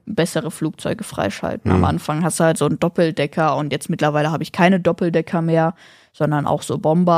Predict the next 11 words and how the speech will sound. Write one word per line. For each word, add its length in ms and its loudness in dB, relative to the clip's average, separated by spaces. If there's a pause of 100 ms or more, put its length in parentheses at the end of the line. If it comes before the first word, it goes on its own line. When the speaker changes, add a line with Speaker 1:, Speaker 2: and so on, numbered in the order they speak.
(120)
Speaker 1:
aber 220 0
eben 300 -2
immer 180 0
noch 180 -6
Propellermaschinen. 920 -4
Also 160 2
Speaker 2:
Alles 160 0
Speaker 1:
das 60 -8
Speaker 2:
klar. 180 0
Speaker 1:
dauert 200 -4
noch 340 -10